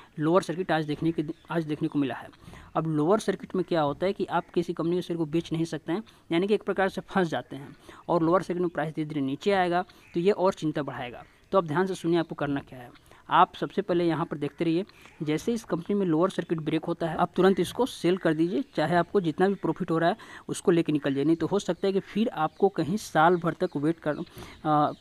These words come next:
फिर आपको साल भर तक वेट करना पड़ जाएगा यदि प्राइस नीचे आने लगा तो,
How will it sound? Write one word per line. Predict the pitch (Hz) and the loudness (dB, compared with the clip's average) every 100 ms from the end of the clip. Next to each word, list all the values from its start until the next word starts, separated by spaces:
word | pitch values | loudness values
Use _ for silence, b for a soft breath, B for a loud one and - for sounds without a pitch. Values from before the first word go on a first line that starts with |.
| - | -4
फिर | 190 180 | 2 2
आपको | 165 202 | 2 -2
साल | - 160 160 | 0 2 2
भर | 165 | 0
तक | 175 156 | -4 0
वेट | 151 175 | 0 0
करना | 160 147 | 0 -2
पड़ | - 139 | -2 -2
जाएगा | 143 139 208 B B B B | -2 0 -2 B B B B
यदि | 147 214 | -4 -2
प्राइस | 151 165 - | 0 0 0
नीचे | 156 170 | -2 0
आने | 147 | 0
लगा | 135 113 | 0 -6
तो, | 117 | -8